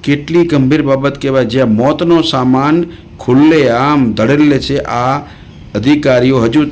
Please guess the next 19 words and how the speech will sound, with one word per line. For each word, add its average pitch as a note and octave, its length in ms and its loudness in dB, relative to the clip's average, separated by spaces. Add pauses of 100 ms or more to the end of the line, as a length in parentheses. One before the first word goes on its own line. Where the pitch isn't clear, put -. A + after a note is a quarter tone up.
(400)
થોડા D#3+ 240 2
સમય D3 280 2
પહેલાં C3 400 0
જ E3 140 -6
પકડ્યું C3+ 400 -2
છે, B2+ 200 -4
છતાં C#3+ 500 -4 (420)
બેફામ C#3 640 0
આનો E3 240 4
ઉપયોગ D3 340 0
થાય B2+ 200 -2
છે. A#2+ 140 -4
જુઓ, B2 420 0 (100)
આ D3+ 340 -4
એમના C#3 380 -2
હાથમાં A#2+ 600 -6 (460)
જિલેટિન C#3+ 540 0
સ્ટિક, F#3+ 480 0 (340)
ડિટોનેટર, D#3 680 0